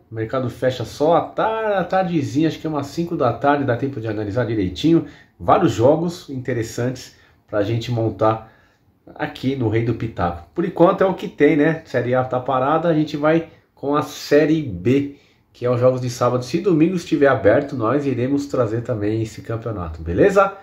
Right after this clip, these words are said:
Então vamos lá, montar nosso time aí do Rei do Pitaco da Série B. Série B, rodada cheia aí, sabadão. Temos Sport Avaí,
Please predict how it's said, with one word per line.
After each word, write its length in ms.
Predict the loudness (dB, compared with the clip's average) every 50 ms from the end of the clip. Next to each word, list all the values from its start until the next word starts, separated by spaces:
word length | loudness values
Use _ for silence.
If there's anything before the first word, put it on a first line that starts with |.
| _ _ _ _ _
Então 160 | -4 -2 -2
vamos 160 | 0 2 4
lá, 280 | 4 4 4 2 -2 -2
montar 260 | -2 -2 0 0 2
nosso 240 | 2 0 0 0 -4
time 280 | -4 -4 -4 -2 -2 -2
aí 40 |
do 80 | -2 -2
Rei 120 | -4 -2
do 100 | -2 -4
Pitaco 420 | -4 -6 -6 -2 -2 -2 -2 -2 0
da 120 | -2 -2
Série 240 | 0 0 -2 -2 -2
B. 280 | -2 -2 -4 -4 -6 -10 -16 _ _ _ _ _ _ _ _ _ _ _ _ _ _ _ _ _ _ _ _ -20 -20 _ _ _ _ -20 -20 _
Série 480 | -20 -20 -18 -6 -2 -2 0 2 0
B, 280 | 0 4 4 6 6 6
rodada 640 | 4 2 0 0 0 2 2 0 0 2 0 -2 0
cheia 520 | 0 -2 -2 -2 -2 0 0 0 0 2
aí, 140 | 2 0 -2
sabadão. 840 | -2 -6 -6 -4 -4 -2 2 2 0 2 4 2 4 4 2 0 -2 -2
Temos 300 | -2 0 0 2 2 4
Sport 760 | 2 2 0 -2 -8 -4 0 0 0 0 0 -2 -6 -6 -6 -6
Avaí, 680 | -6 -6 -4 -2 0 0 2 4 4 4 2 0 -4